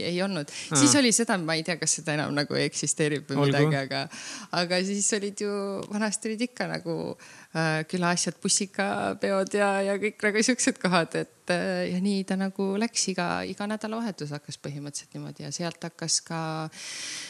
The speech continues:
Speaker 1: äh, minu siis nii-öelda suhete teema ja meeste tähelepanu otsimisest, et armastust ju kuskilt poolt nii-öelda seda,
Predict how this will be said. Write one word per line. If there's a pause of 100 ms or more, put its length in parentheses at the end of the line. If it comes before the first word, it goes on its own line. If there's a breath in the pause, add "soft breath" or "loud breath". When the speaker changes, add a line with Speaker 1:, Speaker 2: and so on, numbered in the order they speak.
(200 loud breath)
Speaker 1:
äh,
minu
siis
nii-öelda
suhete
teema
ja
meeste
tähelepanu
otsimisest,
et
armastust
ju
kuskilt
poolt
nii-öelda
seda,